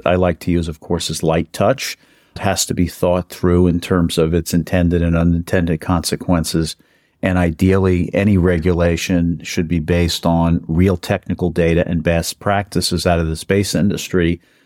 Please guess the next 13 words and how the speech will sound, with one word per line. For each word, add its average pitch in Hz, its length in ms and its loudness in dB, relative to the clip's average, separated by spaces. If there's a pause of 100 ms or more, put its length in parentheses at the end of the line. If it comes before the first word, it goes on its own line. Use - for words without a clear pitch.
not 87 260 0
just - 520 -2
best 92 320 0
intentions 90 720 0
of - 100 -4
folks - 460 -4
that 87 120 -2
are 80 60 -4
trying 82 300 0
to 78 60 -2
put - 220 -8
them 80 140 -4
together. 82 460 0